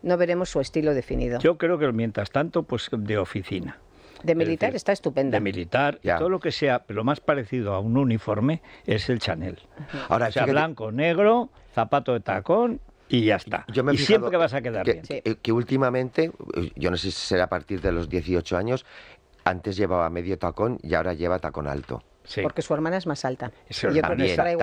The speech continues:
Speaker 1: igualarse
Speaker 3: puede
Speaker 1: con
Speaker 3: ser.
Speaker 2: Es que
Speaker 1: Sofía.
Speaker 2: su hermana
Speaker 3: También
Speaker 2: es
Speaker 3: puede
Speaker 2: casi
Speaker 3: ser.
Speaker 2: como su padre.
Speaker 3: Sí, sí.
Speaker 2: Debe tener un ochenta cumplido.
Speaker 3: Cuando
Speaker 2: Y,
Speaker 3: estaban
Speaker 2: y no
Speaker 3: juntos
Speaker 2: llevaba tacón ella, ¿eh?
Speaker 1: No llevaba.
Speaker 3: No,
Speaker 2: O sea,
Speaker 3: no,
Speaker 2: la
Speaker 3: no lleva.
Speaker 2: infanta.
Speaker 3: Es que es muy alta, sí, sí.
Speaker 1: Me encanta porque como Leticia ya la reina ya no puede llevar tacones por todos los problemas que tiene en el pie,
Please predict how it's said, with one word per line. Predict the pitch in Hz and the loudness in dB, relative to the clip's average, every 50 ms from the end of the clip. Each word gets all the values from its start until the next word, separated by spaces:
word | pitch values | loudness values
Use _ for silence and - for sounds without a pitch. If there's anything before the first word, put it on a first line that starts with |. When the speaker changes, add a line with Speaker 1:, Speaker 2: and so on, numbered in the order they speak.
| - 160 | 0 2
Speaker 1:
igualarse | 160 - 202 190 202 | 0 0 0 2 2
Speaker 3:
puede | 214 | 2
Speaker 1:
con | 196 190 | 2 2
Speaker 3:
ser. | 175 - 185 196 | 0 2 2 2
Speaker 2:
Es | - | 2
que | 165 156 160 | 2 2 0
Speaker 1:
Sofía. | - | 0
Speaker 2:
su | - 170 156 | 2 2 2
hermana | 143 127 127 131 135 139 98 | 2 2 0 0 2 2 2
Speaker 3:
También | 196 202 - 202 | 2 2 2 2
Speaker 2:
es | - | 2
Speaker 3:
puede | 113 107 - | 2 2 2
Speaker 2:
casi | - - 170 | 2 0 0
Speaker 3:
ser. | 190 196 - | 2 2 2
Speaker 2:
como | - 170 156 | 2 0 -2
su | - - 127 | -4 -6 -8
padre. | - - - 120 143 180 180 | -4 -2 -2 0 0 2 2
Speaker 3:
Sí, | 139 131 139 | 2 2 2
sí. | - - 87 98 | 2 2 2 2
Speaker 2:
Debe | 120 131 131 | 2 2 2
tener | 139 151 170 | 2 0 2
un | 185 175 | 0 0
ochenta | 139 - - - 139 147 147 - 202 202 185 | -2 -2 0 0 0 0 2 4 4 4 4
cumplido. | - - 131 110 90 - 143 165 156 113 92 | 2 -2 -6 -6 -2 2 4 4 4 4 0
Speaker 3:
Cuando | - - - 101 104 98 - 113 | -2 -2 -2 -2 -2 0 0 0
Speaker 2:
Y, | 123 | 0
Speaker 3:
estaban | 117 135 123 127 120 - | 0 2 2 2 0 0
Speaker 2:
y | - 139 | 2 2
no | 135 139 156 | 4 6 6
Speaker 3:
juntos | 175 | 6
Speaker 2:
llevaba | 180 175 165 151 139 127 | 6 6 6 4 4 2
tacón | - - 107 - 120 117 110 120 | 0 -2 -2 -2 -2 -2 0 0
ella, | 143 139 104 - - 107 | 0 2 0 0 -2 -2
¿eh? | 113 | -2
Speaker 1:
No | - 151 | -4 -4
llevaba. | 147 147 135 135 135 | -4 -4 -2 0 2
Speaker 3:
No, | 135 139 | 2 4
Speaker 2:
O | |
sea, | 131 131 | 4 2
Speaker 3:
no, | 131 | 2
Speaker 2:
la | 131 - | 2 0
Speaker 3:
no | - | 0
lleva. | 123 104 117 135 | 0 2 2 2
Speaker 2:
infanta. | 131 120 85 - 92 | 2 2 0 -4 -6
Speaker 3:
Es | - - - | -10 -6 -4
que | - | -2
es | 117 110 | 0 2
muy | 135 127 | 4 4
alta, | 113 113 135 - - 87 | 4 4 2 0 -4 -4
sí, | - - 113 | -4 -6 -8
sí. | 104 - - | -6 -2 -2
Speaker 1:
Me | 156 165 175 | 0 0 0
encanta | 165 160 151 156 156 156 170 | -2 -2 -2 -2 -2 -2 -2
porque | 170 156 143 | -4 -4 -6
como | - 135 127 120 117 | -4 -4 -2 -2 0
Leticia | 117 120 - - 143 127 - 147 135 | -2 -2 0 -2 -2 0 2 2 2
ya | 139 131 | 2 2
la | 127 120 120 | 2 0 0
reina | 117 143 151 156 139 120 | 0 0 2 2 2 2
ya | 120 120 | 0 0
no | 127 123 | 0 0
puede | - 131 127 127 127 | 0 0 0 2 2
llevar | 127 127 127 127 | 2 0 0 -2
tacones | - 127 - 151 151 131 - | -2 -4 -2 -2 -2 -2 -2
por | - - 120 | -4 -8 -8
todos | - 120 120 | -6 -6 -6
los | 117 - | -6 -4
problemas | - 135 120 127 123 123 - | -4 -4 -2 -2 -4 -4 -6
que | - 127 | -6 -4
tiene | - 156 156 147 139 | -2 -2 0 0 0
en | 135 131 | -2 -2
el | 131 | -2
pie, | 131 - 175 196 | -2 0 0 0